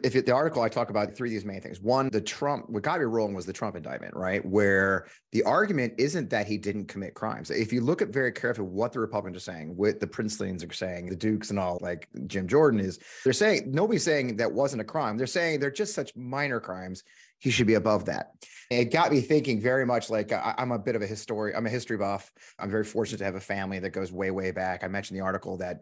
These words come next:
I, I'm actually using the book right here, that I have ancestor direct line, father who, father fi-, lines who served in the Revolutionary War.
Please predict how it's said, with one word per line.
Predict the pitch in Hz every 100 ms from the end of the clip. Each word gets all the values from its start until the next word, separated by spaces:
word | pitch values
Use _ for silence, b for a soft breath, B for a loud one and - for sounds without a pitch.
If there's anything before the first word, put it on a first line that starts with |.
| -
I, | 90
I'm | 98 101
actually | 104 104 92
using | 101 101 104
the |
book | 98 117 104
right | 104
here, | 123 120 B B B
that | 110 104 101 95 - -
I | 101
have | 104 107 101 -
ancestor | 107 110 104 -
direct | 95 101 104
line, | 98 98 92
father | 98 95 98 92
who, | 101 98 87
father | - 98 95
fi-, | - -
lines | 98 98 95 90
who | 98 92
served | 85 90 90
in | 90
the |
Revolutionary | 95 98 101 123
War. | 151 202 -